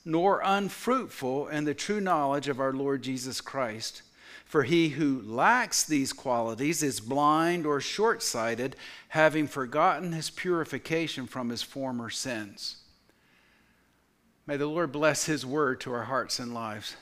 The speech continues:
this day. Now, verses eight and nine, those that I just finished with, eight is still on the screen.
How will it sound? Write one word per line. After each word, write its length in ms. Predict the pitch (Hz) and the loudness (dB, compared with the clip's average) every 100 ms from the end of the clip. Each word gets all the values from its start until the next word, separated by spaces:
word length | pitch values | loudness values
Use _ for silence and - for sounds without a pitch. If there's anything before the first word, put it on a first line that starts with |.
| - | -8
this 220 | 120 - | -6 -4
day. 380 | 117 117 110 - _ - - - - | 0 0 -2 -8 _ -20 -20 -20 -6
Now, 40 | 165 | 4
verses 380 | 214 208 175 | 4 6 6
eight 200 | 190 175 | 8 8
and 80 | 147 | 6
nine, 360 | 160 165 147 139 | 4 6 4 4
those 240 | 151 147 | 2 2
that 140 | 139 127 | 0 0
I 80 | |
just 260 | 127 143 - | 0 -2 -2
finished 340 | 151 147 143 | 0 0 0
with, 220 | 127 147 147 | -2 -2 0
eight 240 | 147 151 | 2 2
is 100 | 135 | 0
still 300 | - 156 139 | -2 -2 -2
on 180 | 135 127 | -2 -4
the 120 | 123 | -4
screen. 500 | - - 147 139 131 | -6 -4 -2 0 -2